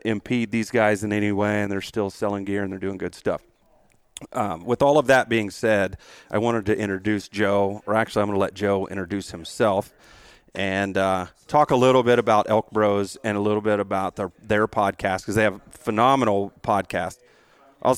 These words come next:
I'll say this. I don't listen to many podcasts because I have to edit my own, listen to my own, proof, <laughs> listen to my own.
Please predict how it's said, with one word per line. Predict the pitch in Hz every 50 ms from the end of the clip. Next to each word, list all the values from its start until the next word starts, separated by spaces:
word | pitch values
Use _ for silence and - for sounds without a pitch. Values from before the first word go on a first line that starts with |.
| - -
I'll | 151 156 156
say | - - 160 127
this. | 117 107 98 - - -
I | 120 135
don't | 170 165 110
listen | 127 123 123 - 165 147
to | 131 131
many | 135 139 143 143 -
podcasts | - 139 139 139 - - 151 147 165 - - _ _ - - - - _ -
because | 110 - - 120 107 92 107 - _ -
I | 107
have | 104 110 107 -
to | 120 -
edit | 110 113 - -
my | - 113 104 101 104
own, | 104 107 107 107
listen | 101 107 107 - - 107
to | 104
my | 104 104 107 104
own, | 104 104 107 110 101
proof, | - - 120 117 - - 117 104
<laughs> | - -
listen | 107 110 104 - - 117 -
to | - 131 120
my | 113 110 107 104
own. | 104 107 107 107